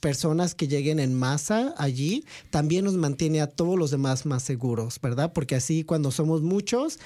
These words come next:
tenemos más poder, más presencia y también quita la posibilidad de que algunos de nosotros, como líderes, seamos el blanco de la migra, si solamente somos nosotros dos, ¿verdad? O, o, o diez personas.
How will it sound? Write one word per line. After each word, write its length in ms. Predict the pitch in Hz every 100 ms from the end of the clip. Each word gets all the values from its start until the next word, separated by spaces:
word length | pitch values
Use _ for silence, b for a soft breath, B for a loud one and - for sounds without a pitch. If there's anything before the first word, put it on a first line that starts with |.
| B B
tenemos 320 | - 143 147 139
más 200 | 147 -
poder, 380 | 185 165 170
más 180 | 175 156
presencia 680 | 156 160 156 226 233 294 339 - B B
y 140 | 247 233
también 500 | 208 185 165 170 175
quita 260 | 175 175
la 120 | 165 156
posibilidad 600 | 156 156 143 139 147 151
de 120 | 156
que 100 | -
algunos 380 | 135 147 180 160
de 80 | 147
nosotros, 680 | 139 208 214 190 170 175 - B
como 240 | - 147 139
líderes, 580 | 180 190 165 151 156 - B
seamos 540 | - 180 147 151 147 -
el 120 | 151
blanco 480 | 135 147 143 139 143
de 80 | 131
la 120 | 123
migra, 440 | 123 123 143 196 311
si 200 | 359 -
solamente 440 | 123 139 139 131 135
somos 320 | 135 131 131
nosotros 460 | 131 139 120 143 139
dos, 260 | 196 190
¿verdad? 340 | 170 151 156 147
O, 120 | 139
o, 460 | 135 123 123 143
o 60 | 127
diez 260 | 131 156 147
personas. 640 | 165 - 175 196 302 -